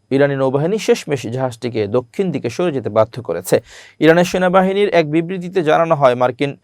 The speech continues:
ডেস্ট্রয়ারটি ইরানের পর্যবেক্ষণে থাকা পানির সীমার কাছাকাছি চলে এসেছিল। তাৎক্ষণিক প্রতিক্রিয়ায় ইরানের নৌবাহিনীর তৃতীয় নৌবিমান ইউনিট থেকে একটি দ্রুতগামী হেলিকপ্টার পাঠানো হয় যুক্তরাষ্ট্রের জাহাজটিকে বাধা দিতে। হেলিকপ্টারটি যুদ্ধজাহাজটির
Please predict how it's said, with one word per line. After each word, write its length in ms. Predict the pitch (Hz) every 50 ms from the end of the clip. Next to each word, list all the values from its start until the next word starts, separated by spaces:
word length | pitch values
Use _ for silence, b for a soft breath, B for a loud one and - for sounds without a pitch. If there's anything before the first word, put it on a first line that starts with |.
| _ _ _ -
ডেস্ট্রয়ারটি 720 | 123 139 139 - - - 180 180 190 202 180 185 196 151 147 180 180 b b b b _
ইরানের 320 | - 143 139 143 139 135 - - _ -
পর্যবেক্ষণে 580 | 156 156 165 196 185 185 180 - - 160 156 151 -
থাকা 220 | 160 160 202 214 240 - _ _ _ _ -
পানির 240 | 151 165 202 233 - -
সীমার 280 | - 190 180 156 143 -
কাছাকাছি 360 | 156 - 180 175 160 139 120 117
চলে 160 | 104 92 92 -
এসেছিল। 280 | - - - - 101 92 113 - _ -
তাৎক্ষণিক 440 | 120 117 - - - 151 165 170 - _
প্রতিক্রিয়ায় 520 | - 175 - 226 196 - - 175 156 135 131
ইরানের 240 | 131 131 123 123 120 - - 123
নৌবাহিনীর 440 | 131 135 139 143 147 147 143 143 135 - _
তৃতীয় 320 | - 156 151 - 214 240 254 247 - _ _ - 135 135
নৌবিমান 440 | 151 185 233 214 226 202 170 147 139
ইউনিট 260 | 131 135 131 131 120 - -
থেকে 160 | 131 - 127 113 110
একটি 180 | - - 123 113 98 b b b b b - 117
দ্রুতগামী 440 | 135 175 180 214 190 180 170 147 143 139
হেলিকপ্টার 560 | 147 147 156 143 - 151 139 - - 127 117 120 117
পাঠানো 260 | 107 113 110 104 107 107
হয় 120 | 107 98 - _ - -
যুক্তরাষ্ট্রের 480 | 117 - - 113 107 - - 113 95 92 107
জাহাজটিকে 400 | 139 143 127 117 - 104 101 110 101
বাধা 160 | 110 104 123 110 95
দিতে। 140 | 90 - 95 B B B B B B B B B -
হেলিকপ্টারটি 540 | 165 208 226 233 233 - 240 240 - 254 220 190
যুদ্ধজাহাজটির 800 | 202 185 160 190 196 175 202 190 190 180 180 - - 185 180